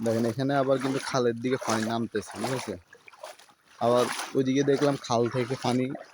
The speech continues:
লোকালয়ের দিকে উঠতেছে। এখানে আবার দেখা যাচ্ছে আপনার পানি এদিকে নামতেছে, আমাদের ওইদিকে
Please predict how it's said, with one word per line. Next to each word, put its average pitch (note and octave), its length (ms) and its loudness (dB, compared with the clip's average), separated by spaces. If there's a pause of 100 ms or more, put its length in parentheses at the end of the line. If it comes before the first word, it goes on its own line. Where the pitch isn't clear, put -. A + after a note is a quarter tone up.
লোকালয়ের A#2 460 4
দিকে A2+ 160 0
উঠতেছে। G#2 460 -2 (840)
এখানে B2+ 260 2
আবার C3 220 4
দেখা B2 200 2
যাচ্ছে A#2+ 280 2
আপনার B2 240 0
পানি A#2+ 220 4
এদিকে A#2 220 2
নামতেছে, A2 540 0
আমাদের A2+ 220 2
ওইদিকে A2+ 220 2